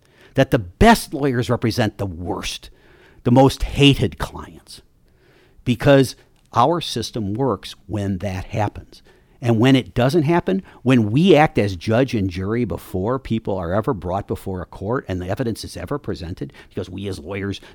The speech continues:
don't like the tenor or the color or whatever it is of a client,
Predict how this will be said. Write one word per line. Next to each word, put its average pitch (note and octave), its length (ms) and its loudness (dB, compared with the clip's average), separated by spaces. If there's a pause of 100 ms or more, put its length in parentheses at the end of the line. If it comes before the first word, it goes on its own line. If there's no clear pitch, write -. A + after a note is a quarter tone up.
don't A2 240 -4
like - 360 -8
the - 120 -14
tenor F#2 640 -10 (520)
or G3+ 160 2
the - 80 -6
color G#2+ 520 -6 (200)
or B2 140 8
whatever D#3 400 4
it F3 60 -6
is - 200 -12
of - 80 -12
a - 40 -20
client, G#2 540 -2